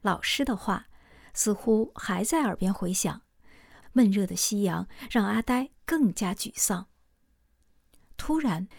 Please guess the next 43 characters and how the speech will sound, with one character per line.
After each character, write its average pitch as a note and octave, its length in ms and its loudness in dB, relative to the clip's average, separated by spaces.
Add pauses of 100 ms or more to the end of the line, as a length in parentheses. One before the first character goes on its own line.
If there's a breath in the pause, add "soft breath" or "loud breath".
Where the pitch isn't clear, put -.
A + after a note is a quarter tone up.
(280 soft breath)
阿 B3 140 4
呆 B3+ 140 0
感 F#3 160 -2
觉 F#3 120 -4
撞 C4+ 180 2
上 G#3 160 0
了 F#3 80 -2
人。 E3 300 -4 (840 loud breath)
“哎 G#4 80 10
呦！” - 160 10 (1080)
停 A3 180 6
下 D#4+ 160 0
脚 F3 240 -4
步， - 300 0
抬 - 180 -4
头 G#3+ 140 -2
看 - 220 -4
了 G3+ 80 0
看， - 240 -6 (440 loud breath)
突 - 260 0
然 G#3 140 2
哈 A3+ 160 -2
哈 B3 160 -2
大 C4 140 -2
笑 D4+ 200 -2
起 - 180 -6
来。 - 220 -4 (1600 soft breath)
阿 A#3 120 2
呆 B3 160 0
撞 C4+ 260 0
上 F3+ 200 -2
的 D#3+ 180 -8 (240 loud breath)
是 - 160 2
一 C#4 80 4
个 C#4+ 120 -2
没 C#4+ 120 6
有 F4+ 140 0
脑 C4 200 2
袋 G#3 140 -4
的 D4+ 100 4
远 F#3 220 2
古 F3+ 160 -4
人， E3+ 240 -4